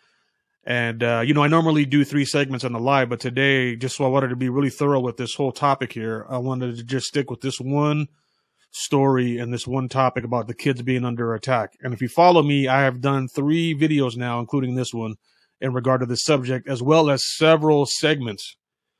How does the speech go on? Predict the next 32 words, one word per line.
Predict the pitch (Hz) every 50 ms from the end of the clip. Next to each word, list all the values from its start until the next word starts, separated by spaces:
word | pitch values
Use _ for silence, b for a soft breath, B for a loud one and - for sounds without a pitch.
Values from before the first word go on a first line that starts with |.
| _ _ _ _ _ _ _ _ _ _ _ _ _ _ _ _ 131
Because | 135 127 147 147 147 127 127 135
no | 151
matter | 151 160 165 160 147
what | 160 175 165 -
you | 156 156
do, | 139 160 165
you | 156 147 135
can't | - - 165 160 151
get | 147 151
away | 143 131 139 147 147
from | - 127 135
this | 127 -
topic | - - 147 151 147 139 120
because | 127 117 - 135 117
they | 123 120
want | 117 135 147 143 165
your | 160
kids. | - 143 123 113 113 113 - - _ _ _ _ _ _ _ _ _ _ _ _ _ _ _ _ _ _ _ _ _ _ _ -
These | 120 123
people | - - 139 143 139
are | 143 131
reprobate, | 127 139 139 - 135 123 123 120 120 127 - _ _ _ _ _ _ _ _ _ _ _ _ _ _ _ -
and | 143 131 127 127 123
they're | 110 104 -
after | 127 131 123 - 139
your | 135 131
kids. | - 190 190 131 110 -
They're | 117 -
trying | - 139 123
to | 123 120 127
normalize | 131 131 135 135 135 135 123 -
pedophilia. | - 135 120 113 - - 160 160 160 160 160 165 165 160 -